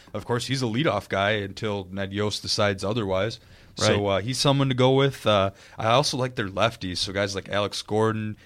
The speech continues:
Speaker 1: Eric Hosmer, and Mike Moustakas, I think, uh, I think they have a good chance of touching up Feldman in that game. And, uh, you know, the over-under isn't necessarily off the charts in this game.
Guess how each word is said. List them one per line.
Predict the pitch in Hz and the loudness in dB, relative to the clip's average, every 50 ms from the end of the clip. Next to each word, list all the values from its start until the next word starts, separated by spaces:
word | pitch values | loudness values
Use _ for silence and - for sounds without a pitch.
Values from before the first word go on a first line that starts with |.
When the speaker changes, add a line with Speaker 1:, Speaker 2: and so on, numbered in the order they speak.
| _ | _
Speaker 1:
Eric | - 92 92 85 - | -6 -4 -4 -4 -4
Hosmer, | - 107 104 104 101 98 107 104 101 | -2 0 0 0 0 0 0 0 0
and | 95 92 | 0 0
Mike | 92 92 90 - 80 | -2 -2 -4 -6 -10
Moustakas, | 90 - - - - 117 107 110 113 - 117 110 101 - - | -10 -8 -8 -2 2 4 4 4 2 2 0 -2 0 0 -2
I | 101 | -2
think, | - - 107 101 95 - 95 | -4 -4 -6 -8 -6 -6 -4
uh, | 92 90 90 87 92 - - _ - - | -4 -2 -2 -4 -4 -8 -14 _ -18 -12
I | - - | -12 -8
think | - 127 123 120 | -6 -6 -4 -4
they | 117 107 | -4 -4
have | 110 104 | -2 -4
a | 98 90 | -4 -6
good | 104 101 90 | -6 -8 -8
chance | - - 104 87 87 - - | -8 -8 -8 -8 -8 -10 -12
of | 87 | -14
touching | - - 101 92 - 98 92 | -6 -6 -4 -4 -4 -6 -6
up | 90 85 - | -6 -6 -6
Feldman | - - 95 92 92 87 90 90 87 | -6 -4 -2 -2 -2 -2 -4 -8 -8
in | 85 90 | -6 -6
that | 92 92 87 92 - | -4 -4 -4 -6 -6
game. | - 98 95 101 107 107 107 - _ _ _ - | -6 -4 -4 -4 -4 -6 -8 -12 _ _ _ -12
And, | - 98 101 98 101 98 98 | -8 -6 -4 -4 -2 -2 0
uh, | 98 98 98 95 101 - | 0 2 0 0 -2 -4
you | 90 113 110 | -6 -4 -4
know, | 110 107 - - - - 104 | -4 -4 -6 -8 -14 -12 -10
the | 107 107 107 107 107 107 107 107 113 - - - - _ _ - | -6 -4 -2 -2 -2 -2 -4 -6 -6 -10 -14 -20 -20 _ _ 2
over-under | 143 160 147 139 135 131 143 147 143 143 139 | 2 4 4 4 4 6 6 6 6 6 6
isn't | 135 127 135 131 120 107 | 4 4 2 0 0 0
necessarily | 123 123 123 107 - - - 123 117 123 117 110 104 | -2 -2 -2 -2 -2 -2 0 0 0 0 0 0 2
off | 101 104 107 - | 2 2 0 0
the | - 113 | -6 -12
charts | - - - 117 120 135 135 - - | -12 -6 -2 0 0 0 0 -4 -6
in | 101 95 | -6 -6
this | 95 92 - - | -4 -2 -4 -2
game. | - 101 98 101 101 | -2 0 -2 -2 -2